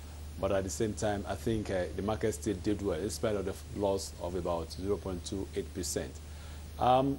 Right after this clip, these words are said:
the, there is so much apprehension about the late coming of the results because, uh, the fo-, the post-listing requirements, um, ensures that, uh, companies turn in their result at the ninety days after the,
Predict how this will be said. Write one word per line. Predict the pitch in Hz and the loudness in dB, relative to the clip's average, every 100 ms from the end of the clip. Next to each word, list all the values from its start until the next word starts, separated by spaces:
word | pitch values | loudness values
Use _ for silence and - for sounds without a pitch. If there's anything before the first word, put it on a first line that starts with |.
| 131 | 4
the, | 131 127 | 6 6
there | 123 127 | 6 6
is | 127 123 | 6 6
so | 170 | 4
much | 143 131 - | 4 4 2
apprehension | 127 - 123 127 - 127 | 0 4 4 4 4 2
about | 107 113 107 | 4 4 4
the | 95 | 2
late | 101 120 - | 4 4 2
coming | - 110 110 | 0 2 2
of | 98 | 0
the | 85 | 0
results | 85 85 90 101 - - - - - - - | 0 0 2 0 -2 -8 -12 -12 -12 -10 -6
because, | 104 117 117 110 | 2 4 6 4
uh, | 113 110 | 4 4
the | 104 110 107 104 101 | 4 4 4 0 2
fo-, | - 135 - | 4 4 4
the | 117 | 0
post-listing | - 139 117 143 - 151 135 | 6 6 8 4 2 4 4
requirements, | 117 127 127 120 117 113 - - - - | 4 2 4 4 4 2 -2 -8 -12 -8
um, | - 98 98 95 - - - - - | -2 0 2 0 -6 -12 -12 -10 -2
ensures | 107 - 156 131 123 | 0 4 6 6 4
that, | 107 104 98 | 2 -2 0
uh, | 113 104 98 - - - - | 0 0 0 -4 -12 -12 -2
companies | - 139 151 131 | 2 2 4 2
turn | 123 127 120 | 2 2 2
in | 113 | 2
their | 101 98 | 2 2
result | 95 104 107 104 - - - | 2 2 2 0 -8 -12 -2
at | 110 | 0
the | 110 - - - 131 | 2 0 -8 -6 2
ninety | 131 135 135 | 4 4 2
days | 104 123 120 117 - | 4 6 6 4 -2
after | 120 117 | 0 0
the, | 101 95 | 2 0